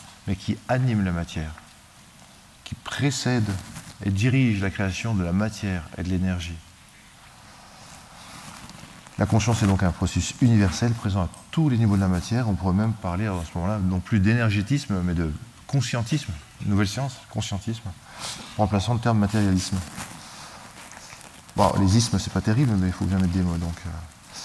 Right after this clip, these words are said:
l'univers donc a donné naissance à des champs de nature différente, ou bien on pourrait dire à des consciences différenciées. Alors on peut appeler ça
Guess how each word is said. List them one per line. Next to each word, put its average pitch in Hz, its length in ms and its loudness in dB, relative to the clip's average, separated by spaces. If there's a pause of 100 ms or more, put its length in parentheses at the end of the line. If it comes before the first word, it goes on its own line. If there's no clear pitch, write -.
(280)
l'univers 131 520 8
donc 120 180 4
a 110 80 6
donné 113 240 4
naissance 120 320 0
à 101 60 4
des 95 160 4
champs 131 460 2 (760)
de 98 120 4
nature 95 380 4
différente, 92 580 -2 (140)
ou 101 80 2
bien 104 160 2
on 107 80 0
pourrait 90 180 -2
dire 98 140 2
à 82 80 0
des 90 100 0
consciences 120 800 -2 (180)
différenciées. 101 720 -2 (920)
Alors 90 160 4
on 90 40 4
peut 98 140 2
appeler 98 240 2
ça 104 480 0